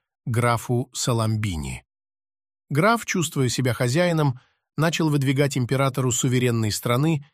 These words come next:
неприемлемые условия. Под предлогом проведения в суде европейских идей он потребовал допуска к участию в судебных заседаниях, а также чтобы все дела между абиссинцами и итальянцами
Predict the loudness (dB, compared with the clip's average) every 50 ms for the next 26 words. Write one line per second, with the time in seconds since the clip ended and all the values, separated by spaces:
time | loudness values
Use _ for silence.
0 | _ _ _ _ -2 0 2 2 2 0 -2 -2 0 0 0 0 0 0 0 0
1 | 0 -2 -2 -2 -4 -4 -4 -2 -2 -2 -2 -4 -6 -6 -10 -10 -12 -16 _ _
2 | _ _ _ _ _ _ _ _ _ _ _ -2 -2 -2 0 0 0 2 2 2
3 | 2 2 2 0 2 0 0 0 0 0 0 2 2 2 2 0 0 0 0 0
4 | 2 2 2 2 2 0 0 0 0 -2 0 0 -2 -2 -2 -2 -2 -4 -4 -4
5 | -6 -4 -4 -2 0 0 0 2 2 0 -2 -6 _ _ _ _ _ _ _ _
6 | _ -2 0 0 2 2 0 -2 0 0 0 2 2 2 2 2 2 2 2 0
7 | 0 0 -4 -4 -2 -4 -2 -2 0 -2 2 2 0 0 0 -2 -2 -2 -2 -2
8 | 0 0 0 2 2 2 2 0 0 0 0 -2 -2 0 0 2 2 0 0 -2
9 | -6 -8 -12 -14 -18 _ _ _ _ _ _ _ _ _ _ _ -2 0 0 2
10 | 0 0 0 -2 0 0 0 0 0 -2 0 0 0 2 2 2 2 2 2 2
11 | 2 2 2 2 0 -2 0 0 -2 0 0 0 -2 -2 -2 0 0 0 0 0
12 | 0 0 0 0 -2 -2 -2 -2 -2 0 0 -2 -2 0 0 0 -2 -2 -2 0
13 | 0 0 0 0 -2